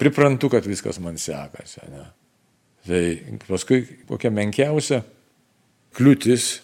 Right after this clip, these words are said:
jau sukelia pasipiktinimą, susierzinimą sukelia, labai stipriai susierzinimą. O už susierzinimą kas stovi paprastai,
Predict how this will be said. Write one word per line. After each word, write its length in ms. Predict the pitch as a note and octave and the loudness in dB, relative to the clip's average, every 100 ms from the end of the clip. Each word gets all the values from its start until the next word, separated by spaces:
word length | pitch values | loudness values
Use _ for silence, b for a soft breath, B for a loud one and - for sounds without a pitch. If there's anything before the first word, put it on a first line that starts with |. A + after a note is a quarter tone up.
| - | -6
jau 160 | G2 A#2+ | -4 -2
sukelia 560 | - A2 G#2 F#2+ F#2+ F2 | -4 -6 -4 -4 -4 -6
pasipiktinimą, 840 | - F#2 G#2+ - A2 - F2 E2 D#2 | -4 -4 -2 -4 -6 -6 -12 -12 -2
susierzinimą 920 | D#3+ - G2 F2 G#2+ F2+ F2+ E2+ D#2+ | 0 2 2 4 4 0 -6 -8 -12
sukelia, 400 | C#2+ - - - | -12 -14 -14 -14
labai 220 | D#2+ E2 F2+ | -12 -8 -8
stipriai 380 | - F2+ F2 D#2 | -10 -10 -10 -10
susierzinimą. 800 | D2+ E2 E2 D#2+ C#2+ C#2+ C#2 - B B B B - | -12 -10 -10 -10 -14 -18 -18 -20 B B B B -8
O 220 | C4 F3 | -4 -2
už 140 | - | -2
susierzinimą 640 | A2 - G2+ G2 F2+ F2+ E2+ | -2 0 0 0 -2 -6 -6
kas 180 | E2+ D#2 | -6 -8
stovi 240 | - C#2+ C#2 | -8 -12 -14
paprastai, 580 | C#2+ D2 C#2+ - - | -16 -12 -12 -12 -14